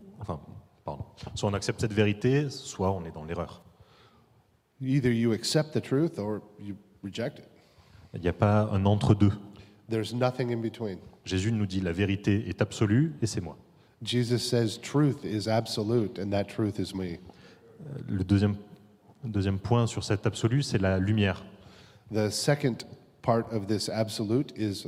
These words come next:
Speaker 2: the light.
Speaker 1: La vraie lumière,
Speaker 2: The true light
Speaker 1: c'est celle qui permet de voir les choses vraiment.
Speaker 2: is what, uh, enables us to see how things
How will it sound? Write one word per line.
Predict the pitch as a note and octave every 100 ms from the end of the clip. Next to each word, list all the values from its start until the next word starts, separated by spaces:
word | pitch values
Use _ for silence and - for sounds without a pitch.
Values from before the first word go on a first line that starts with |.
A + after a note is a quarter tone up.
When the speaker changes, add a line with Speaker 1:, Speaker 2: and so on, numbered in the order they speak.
| F2
Speaker 2:
the | G2
light. | F2+ F2+ - - - - - -
Speaker 1:
La | G2+
vraie | F2 F#2+ B2+
lumière, | C#3 A2+ G2+ C3+ - - - - _ - _ _ _ G2
Speaker 2:
The | G2
true | - C#3+
light | F#2+ F2+ C#3 - -
Speaker 1:
c'est | - G2+
celle | A#2+ A2+
qui | A2
permet | A2+ G#2+ A2
de | G#2+
voir | F2+ G2 A2 A#2 -
les | F#2
choses | E2 G2+ F2+
vraiment. | E2 E2+ F2+ F2+ E2 - - - - - A2+
Speaker 2:
is | A2 G#2+
what, | A2 A2+ - -
uh, | A2 -
enables | B2 B2+ B2+ B2 A2+
us | A2 -
to | G#2
see | - B2 A#2
how | A2 G#2
things | - G#2 G#2+